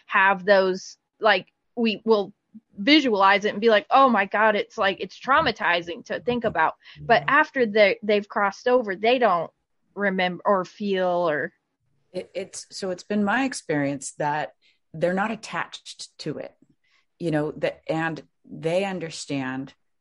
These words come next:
Speaker 2: something that we don't, and that is every death, uh, teaches somebody something.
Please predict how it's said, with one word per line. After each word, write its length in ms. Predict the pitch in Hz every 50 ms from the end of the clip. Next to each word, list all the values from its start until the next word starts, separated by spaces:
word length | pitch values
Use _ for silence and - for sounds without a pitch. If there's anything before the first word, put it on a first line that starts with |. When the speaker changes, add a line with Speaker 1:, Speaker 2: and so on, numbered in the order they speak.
| _ _
Speaker 2:
something 320 | - - 160 143 - 156 143
that 140 | 147 - -
we 160 | 156 156 151
don't, 380 | 143 156 143 139 131 123 - _ -
and 180 | 147 139 139
that 140 | 143 143 139
is 320 | 143 139 135 127 - - - _ _ _ _ _ _ -
every 380 | 151 160 165 151 160 160 151 143
death, 440 | 147 151 143 143 143 - _ _ _ _ _ _ _ _ _ _ _ _ _ -
uh, 240 | 151 143 139 135 139 _ _ _ _ _ _ _ _ _ _ _ _ _ _ _ _ _ _ _ - - - - - _ _ - - - _ _ _ _ _ 135 135 - 139
teaches 400 | - 190 175 175 - 175 160 151
somebody 460 | - - 156 151 151 143 147 147 139
something. 580 | 143 - - 135 135 - _ - - 147 143